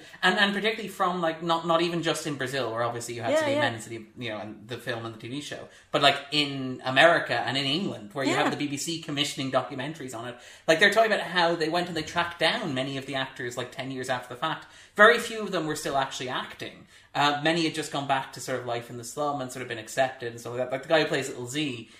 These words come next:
Speaker 1: he doesn't really act anymore that much. He's sort of involved in the community and sort of community rights and community activism. But, like, some of the cast have actually gone missing, um, in
Speaker 2: That's
Speaker 1: that
Speaker 2: right.
Speaker 1: time. And I'm gonna apologise, I may ask, uh, Anya to pronounce the name
Speaker 2: It's
Speaker 1: there.
Speaker 2: Portuguese,
Speaker 1: Uh, it's,
Speaker 2: so
Speaker 1: <laughs> oh, sorry.
Speaker 2: what am I pronouncing?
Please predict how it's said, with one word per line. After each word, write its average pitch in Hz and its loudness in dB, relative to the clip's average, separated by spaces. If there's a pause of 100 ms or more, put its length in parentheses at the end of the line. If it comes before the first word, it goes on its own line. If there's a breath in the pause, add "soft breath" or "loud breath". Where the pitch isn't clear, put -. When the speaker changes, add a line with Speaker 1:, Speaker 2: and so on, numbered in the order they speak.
Speaker 1:
he 175 -2
doesn't 160 0
really 143 -4
act - -6
anymore 113 -8
that 107 -8
much. 110 -10
He's 127 -10
sort 127 -8
of 117 -10
involved 120 -4
in 117 -10
the 113 -10
community 117 -10
and 107 -12
sort 110 -12
of 107 -18
community 113 -10
rights 113 -4
and 113 -12
community 113 -10
activism. 120 -8 (340 loud breath)
But, 175 4
like, 170 6
some 196 0
of 285 0
the 262 0
cast 175 -2
have 151 -4
actually 151 -2
gone 127 -2
missing, - -8 (260)
um, 117 -8
in 127 -8
Speaker 2:
That's 127 -4
Speaker 1:
that - -4 (180)
Speaker 2:
right. 160 2
Speaker 1:
time. 120 -8 (300 loud breath)
And 156 -2
I'm 156 0
gonna 180 0
apologise, 165 -2
I 147 -8
may 156 -2
ask, 151 -4
uh, 135 0
Anya 135 0
to 127 -10
pronounce 120 -10
the 127 -14
name 120 -8
Speaker 2:
It's 233 2
Speaker 1:
there. - -4
Speaker 2:
Portuguese, 254 4
Speaker 1:
Uh, - 2
it's, 208 2
Speaker 2:
so 208 2
Speaker 1:
<laughs> - 6
oh, 202 6
sorry. 170 4
Speaker 2:
what 240 10
am 170 4
I 220 6
pronouncing? 214 0